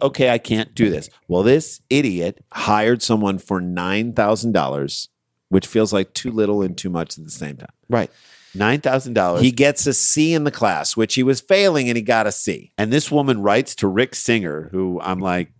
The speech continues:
Speaker 1: "This crooked asshole."
Speaker 2: Yeah, exactly.
Speaker 1: And says that because the fraudulent test taker only got a C,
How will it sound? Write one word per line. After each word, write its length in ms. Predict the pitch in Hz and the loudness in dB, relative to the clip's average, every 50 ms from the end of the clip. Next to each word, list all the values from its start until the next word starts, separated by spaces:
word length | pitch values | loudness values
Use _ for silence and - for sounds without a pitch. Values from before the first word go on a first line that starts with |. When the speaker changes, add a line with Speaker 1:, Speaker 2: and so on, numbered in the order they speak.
| _ - | _ 0
Speaker 1:
"This 180 | 113 127 127 - | 0 0 0 -2
crooked 380 | - - 95 87 - 82 76 | -4 -4 -4 -4 -4 -4 -6
asshole." 360 | 76 73 71 - - - 80 | -4 -6 -6 -8 -6 -6 -4
Speaker 2:
Yeah, 180 | 101 95 85 67 | -4 -4 -4 -6
exactly. 380 | 65 82 82 - 92 80 - 107 | -10 -10 -4 -2 -2 0 0 -2
Speaker 1:
And 120 | 117 113 | -2 -2
says 320 | - - 139 131 139 131 | 0 2 2 2 2 2
that 160 | - 127 101 - | 0 -2 0 0
because 400 | 127 107 - 151 147 147 135 - | -4 -2 2 2 2 2 4 0
the 80 | 127 | -2
fraudulent 580 | - - - 135 135 143 139 - 139 123 113 - | -2 0 2 4 4 4 2 0 -2 -2 -2 0
test 300 | - 139 135 131 - - | 0 2 2 2 2 0
taker 240 | 127 117 - 113 92 | -2 0 0 0 0
only 180 | 110 113 123 | 0 0 2
got 160 | 107 107 98 | 2 2 2
a 40 | 101 - | 2 0
C, 440 | - - - 135 123 104 92 85 | -2 0 2 2 2 2 0 -2